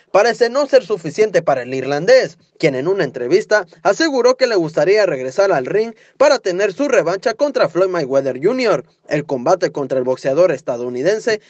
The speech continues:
a pesar de terminar en un nocaut técnico en favor de Mayweather, para Conor significó un ingreso de treinta millones de dólares solamente por el combate.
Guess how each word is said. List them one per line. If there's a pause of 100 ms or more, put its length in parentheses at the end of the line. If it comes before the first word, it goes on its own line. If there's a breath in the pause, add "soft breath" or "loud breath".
(120)
a
pesar
de
terminar
en
un
nocaut
técnico
en
favor
de
Mayweather, (260 soft breath)
para
Conor (240)
significó
un
ingreso
de
treinta
millones
de
dólares (160 soft breath)
solamente
por
el
combate.